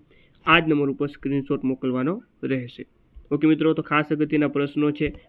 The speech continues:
વધારે માહિતી માટે પણ તમે આ નંબર ઉપર કોન્ટેક્ટ કરી શકો છો. માત્ર સો રૂપિયામાં આ પી ડી એફ તમને મળી રહેશે.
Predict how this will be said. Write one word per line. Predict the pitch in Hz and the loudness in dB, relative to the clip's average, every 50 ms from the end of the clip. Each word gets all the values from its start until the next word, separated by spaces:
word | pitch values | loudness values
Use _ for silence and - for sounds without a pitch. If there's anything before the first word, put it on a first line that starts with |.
| _ - | _ -4
વધારે | 143 139 160 160 160 160 | -2 2 4 4 4 4
માહિતી | 160 156 156 151 151 151 | 4 4 2 2 2 2
માટે | 151 147 147 147 147 | 2 2 0 0 -2
પણ | 143 151 151 147 | -2 0 0 0
તમે | 139 143 147 | 0 0 -2
આ | - - 139 151 | -2 0 0 2
નંબર | 151 151 147 143 139 | 2 2 2 0 0
ઉપર | 135 139 139 | -2 -4 -6
કોન્ટેક્ટ | 131 - 135 135 135 - 175 165 - | -4 -4 -4 -2 -2 -2 -4 -4 -4
કરી | - 160 151 143 | -2 0 0 0
શકો | 131 - 131 - 120 | -2 -4 -10 -12 -12
છો. | 113 - | -12 -8
માત્ર | 123 135 160 175 175 175 175 | -4 -2 -2 -2 0 -2 -2
સો | 170 - 165 160 160 | -2 2 2 2 2
રૂપિયામાં | 156 147 - 151 147 151 147 143 | 2 0 0 0 0 0 0 -2
આ | |
પી | 143 143 147 143 | -2 -2 -2 -2
ડી | 143 143 | 0 -2
એફ | 139 139 | -2 -2
તમને | 147 143 139 135 | -2 -2 0 0
મળી | 123 127 131 139 139 135 | -2 0 0 0 0 0
રહેશે. | 139 143 139 - 147 | 0 -2 -2 -4 -6